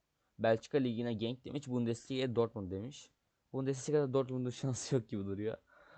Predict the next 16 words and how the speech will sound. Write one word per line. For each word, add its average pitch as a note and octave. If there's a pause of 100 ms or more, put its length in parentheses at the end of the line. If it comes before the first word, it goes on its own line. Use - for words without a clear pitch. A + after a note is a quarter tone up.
Ama C#3+
olsun, A2
belli G#2+
olmaz. - (680)
Bunlar C3+
da C3
maç C3+
başı A#2+
açıklama B2
yapıyordu. G#2
Onu A#2+
kapattık -
arkadaşlar. G2 (540)
Burada G3+
Ova E3+
var. A#2